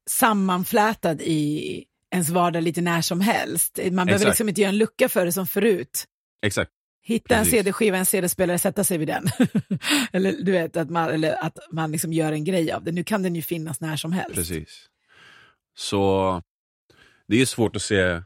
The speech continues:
Speaker 2: det är svårt att se så här nu, men hur kommer det där se ut om tjugo år? Det där kan man bara spekulera i, men jag tror inte att det kan bli enklare än vad det blir. Ja, men nu är det tillgängligt på ett helt annat sätt. Det är bara ett klick ifrån helt enkelt.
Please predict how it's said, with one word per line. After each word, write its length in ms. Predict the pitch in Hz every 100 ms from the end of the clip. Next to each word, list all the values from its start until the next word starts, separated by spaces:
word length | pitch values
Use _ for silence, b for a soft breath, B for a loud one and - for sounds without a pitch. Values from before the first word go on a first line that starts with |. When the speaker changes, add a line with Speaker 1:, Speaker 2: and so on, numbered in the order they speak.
| _ _ -
Speaker 2:
det 60 | 104
är 20 |
svårt 280 | - 104 -
att 60 |
se 160 | - 95
så 120 | -
här 100 | 90
nu, 280 | 92 127 101
men 220 | 85 85
hur 80 | 92
kommer 180 | 90 90
det 60 |
där 140 | 92 98
se 140 | 95
ut 100 | 90
om 100 | 87
tjugo 320 | - 92 87
år? 340 | 90 104 90 90 _ -
Det 60 |
där 120 | 87
kan 140 | 95 92
man 120 | 92
bara 100 | 87
spekulera 580 | - 87 - 92 101 90
i, 100 | 80
men 200 | 85 87
jag 120 | 87
tror 240 | - 92
inte 180 | 90 85
att 120 | 95
det 80 | -
kan 160 | - 92
bli 120 | 90
enklare 480 | 101 90 - 95 87
än 80 | 87
vad 140 | 85
det 60 | 82
blir. 260 | 87 85 73 _ _ _ _ _ _ _ _ _ _ _
Ja, 80 | -
men 140 | 113 113
nu 180 | 127
är 40 | 117
det 80 | 107
tillgängligt 520 | - 101 107 98 90
på 80 | 92
ett 80 |
helt 200 | 101 92
annat 200 | 90 90
sätt. 200 | - 92 -
Det 80 |
är 20 | 90
bara 160 | 90
ett 100 | 90
klick 200 | - -
ifrån 300 | 78 - 80
helt 160 | 73 -
enkelt. 220 | - -